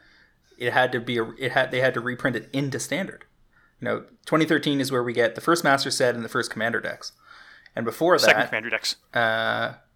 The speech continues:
Speaker 1: second?
Speaker 2: Twenty eleven was first.
Speaker 1: Oh, twenty eleven? Okay.
Speaker 2: Yep.
Speaker 1: So early, early twenty tens, we're, we're getting these two new products that have now been greatly expanded upon. And prior to that, you had to figure out how to make the card work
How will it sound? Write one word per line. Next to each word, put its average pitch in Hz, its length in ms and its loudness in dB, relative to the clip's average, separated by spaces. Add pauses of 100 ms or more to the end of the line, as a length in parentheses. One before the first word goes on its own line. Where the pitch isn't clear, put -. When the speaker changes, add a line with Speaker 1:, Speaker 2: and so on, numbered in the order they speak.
(220)
Speaker 1:
second? 131 240 0
Speaker 2:
Twenty 165 140 2
eleven 123 220 2
was 113 100 -4
first. - 420 -2
Speaker 1:
Oh, 180 100 4
twenty 165 200 0
eleven? 160 240 2 (260)
Okay. 147 220 2 (240)
Speaker 2:
Yep. - 160 2
Speaker 1:
So 151 300 6
early, 190 360 2 (160)
early 180 380 2
twenty 160 260 -2
tens, 127 680 -4
we're, 135 220 -2
we're 135 140 -6
getting 139 180 2
these 131 160 -4
two - 180 -2
new 156 140 -2
products 127 580 2 (160)
that 123 200 0
have 120 180 0
now 117 140 0
been 117 100 -8
greatly 117 320 0
expanded 110 400 -4
upon. 110 340 -4
And 113 220 -12
prior 160 240 6
to 127 60 0
that, 110 260 2
you 120 60 -4
had 135 100 2
to 127 80 -8
figure 131 220 2
out 117 80 2
how 131 80 4
to 120 80 0
make 113 180 -4
the 120 60 -6
card 110 320 0
work 113 240 -4